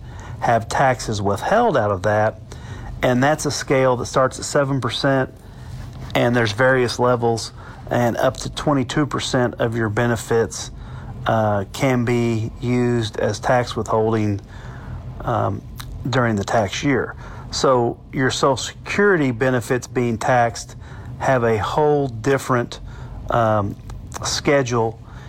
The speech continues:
And if you're retired and you're drawing benefits, you know that there should be an additional schedule attached to your tax returns that shows, uh, whether or not your Social Security is taxable, and if so, by how much.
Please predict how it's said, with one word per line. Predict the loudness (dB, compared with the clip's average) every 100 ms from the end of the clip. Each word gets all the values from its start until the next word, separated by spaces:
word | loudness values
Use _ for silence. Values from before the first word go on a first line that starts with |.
| -8 0
And | 0
if | 2 2
you're | 2
retired | 4 4 4 2
and | 2
you're | 2 2 0 0
drawing | 2 2 2
benefits, | 2 0 0 0 0
you | 0
know | 2 4
that | 4 2 2
there | -2
should | -2 -2 0
be | 2 2
an |
additional | 0 0 0 2 0 0 -2 -8 -14 -14 -10
schedule | -4 2 2 4 2
attached | 2 2 2 0
to | -6
your | -2
tax | 2 0 -2
returns | -4 0 0 0
that | -2 -2
shows, | 0 2 4 2 -2 -6 -12 -14 -14 -8 -2
uh, | 2 2
whether | 2 2 4 4 4
or | 2
not | 4 2
your | 0
Social | 0 0
Security | -2 -4 -2 0 -2 -4 -10 -12 -12 -8 -4
is | -2
taxable, | 2 4 2 0 0 0 -2 -8 -16 -8 -2
and | 2
if | 2 2
so, | 2 4 4
by | 2
how | 2 0
much. | 2 2 0 -4